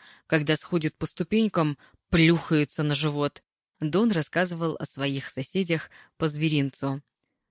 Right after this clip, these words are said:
«На чей живот?» зевнув, спросила Тил. «На свой собственный», рявкнул Дон. Ему было страшно обидно наблюдать, как Тил до упаду веселится и проматывает деньги на расходы,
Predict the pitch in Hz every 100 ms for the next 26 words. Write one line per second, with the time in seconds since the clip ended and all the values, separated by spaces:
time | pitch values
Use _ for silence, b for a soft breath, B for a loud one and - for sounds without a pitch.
0 | _ 190 202 220 - 220 190 160 160 156
1 | 156 - - b b b 151 147 156 147
2 | 147 190 - - 147 - 165 156 151 151
3 | - - 143 135 - _ _ _ _ b
4 | b 151 170 180 208 226 175 - 196 -
5 | - 156 147 143 - _ _ _ 151 147
6 | 147 - 147 143 147 151 143 139 147 _
7 | _ _ b b - 147 156 151 151 143
8 | - 220 190 170 147 135 147 165 147 143
9 | 139 139 147 165 - b b b 156 -
10 | - 202 180 170 180 160 - 190 190 170
11 | 151 - 143 175 - 170 151 b b 165
12 | - 143 143 151 151 147 - 160 147 143
13 | 139 143 147 147 151 - 185 143